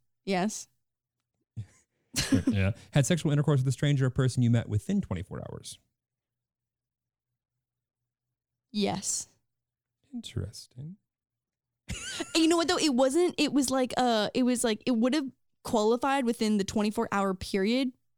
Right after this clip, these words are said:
Speaker 1: but it was like a, a next day thing. So it wasn't like a one night stand 'cause it wasn't the night of that I met that person. It was the
Speaker 2: Okay.
Speaker 1: next day.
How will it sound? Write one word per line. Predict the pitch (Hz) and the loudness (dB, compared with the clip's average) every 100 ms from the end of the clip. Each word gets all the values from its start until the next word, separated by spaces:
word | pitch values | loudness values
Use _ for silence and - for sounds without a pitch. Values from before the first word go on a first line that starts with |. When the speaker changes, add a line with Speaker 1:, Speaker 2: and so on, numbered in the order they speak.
| _ | _
Speaker 1:
but | 233 220 | -2 0
it | 233 | 2
was | 233 208 | 0 2
like | 220 208 | 0 0
a, | 190 - | 0 0
a | 208 | 0
next | 208 220 220 - 196 | 2 2 0 -4 -4
day | 185 185 214 | -2 0 0
thing. | 269 320 339 | 0 2 2
So | 269 | 0
it | 196 | 0
wasn't | 294 339 | 0 0
like | 349 | 0
a | |
one | 254 185 196 | 0 0 2
night | 208 208 180 | 2 0 -2
stand | - 185 202 | -2 0 0
'cause | 226 | 0
it | 190 | 0
wasn't | 208 214 214 190 | 0 0 -2 0
the | |
night | 214 190 180 - | 0 2 -2 -4
of | - 190 208 277 - | -2 0 0 -2 -2
that | 302 | 0
I | |
met | 294 294 | 0 0
that | 320 | -2
person. | 311 349 349 | -2 -2 0
It | - | 2
was | 240 | 4
the | 214 | 6
Speaker 2:
Okay. | |
Speaker 1:
next | 208 208 214 190 | 4 2 -2 -2
day. | 202 160 - - 226 | 0 -2 -2 -4 -4